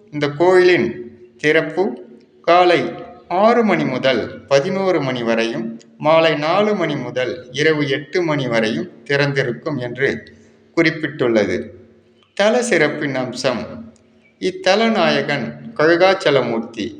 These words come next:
மேற்கு பார்த்தும், வள்ளி தெற்கு பார்த்தும், தெய்வ யானை வடக்கு பார்த்தும் அருள்பாலிக்கின்றார்கள். அமர்ந்த நிலையில் நாலு அடி உயரத்தில் பெரிய திருமேனியுடன் முருகன் அமர்ந்துள்ளார். திருவிழாக்கள்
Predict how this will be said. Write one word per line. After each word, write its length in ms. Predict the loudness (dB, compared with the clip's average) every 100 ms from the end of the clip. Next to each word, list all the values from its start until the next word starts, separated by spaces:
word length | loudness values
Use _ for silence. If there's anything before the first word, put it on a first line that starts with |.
| -16
மேற்கு 460 | -4 0 2 2 0
பார்த்தும், 540 | 2 0 0 -8 -12 -14 -20 _ _ -4
வள்ளி 680 | 2 4 4 4 2 0 -2
தெற்கு 400 | -2 0 2 0
பார்த்தும், 640 | 4 2 2 -4 -8 -10 -20 _ _ -2
தெய்வ 380 | 4 4 4 4
யானை 520 | 4 4 2 -2 -4 -6
வடக்கு 380 | -4 -2 -4 -8
பார்த்தும் 560 | -2 0 0 -4 -8 -10 -10 -2
அருள்பாலிக்கின்றார்கள். 1200 | 0 0 0 0 0 -4 -2 2 4 2 -2 -6 -8 -20 -20 _ -2
அமர்ந்த 480 | 2 4 4 2 2
நிலையில் 580 | 2 2 0 -2 -4 -10 -4
நாலு 380 | 0 2 4 4
அடி 320 | 2 -2 -10 -6
உயரத்தில் 640 | 0 2 2 0 -4 -4 -4 -8 -20 -20 _ 0
பெரிய 360 | 2 2 2
திருமேனியுடன் 1200 | 0 0 -2 -2 -2 -2 -2 -2 0 -2 -4 -12 -4
முருகன் 500 | -2 0 0 -2 -6 -4
அமர்ந்துள்ளார். 760 | -2 0 0 0 2 0 -2 -8 -18 -20 _ _ _
திருவிழாக்கள் 1080 | 4 4 6 4 4 2 -2 -2 -2 -6